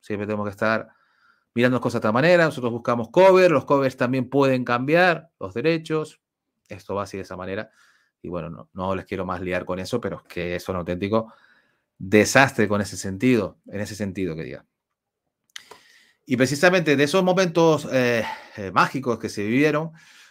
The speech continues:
pues estamos diciendo ahora que está ahí, <laughs> eh, mi hermano Pedro de nuevo, el, el pedazo de cover que hizo, versión de La caída de lo que le pasó a Albert, con cariño y con respeto, por supuesto,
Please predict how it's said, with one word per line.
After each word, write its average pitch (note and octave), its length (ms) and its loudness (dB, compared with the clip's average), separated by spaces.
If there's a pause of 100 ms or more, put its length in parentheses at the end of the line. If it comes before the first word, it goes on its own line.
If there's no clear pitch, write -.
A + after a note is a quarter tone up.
(120)
pues A2+ 160 -2
estamos C#3 260 4
diciendo D3 180 4
ahora D3+ 140 6
que C#3+ 80 0
está C3 200 2
ahí, D#3+ 440 2 (240)
<laughs> - 520 -14
eh, F2 640 -6 (200)
mi G2+ 160 -8
hermano B2 320 2
Pedro C#3 240 2
de B2+ 80 2
nuevo, C3+ 300 2
el, G2+ 280 -4 (680)
el A#2+ 220 0
pedazo B2+ 760 2 (140)
de G2+ 500 -4
cover C#3+ 400 6
que B2 120 2
hizo, C3+ 260 2
versión A#2+ 340 -2
de B2 100 -2
La G#2 120 -2
caída A#2 260 0
de B2+ 80 2
lo G#2+ 100 -2
que F#2 120 -8
le F#2 100 -8
pasó A#2 420 -2
a G#2 100 2
Albert, A#2+ 420 0
con F#2+ 240 -8
cariño A2+ 420 -2
y - 20 -8
con A2 120 -6
respeto, A2 400 -6
por B2+ 100 -6
supuesto, A#2+ 560 -10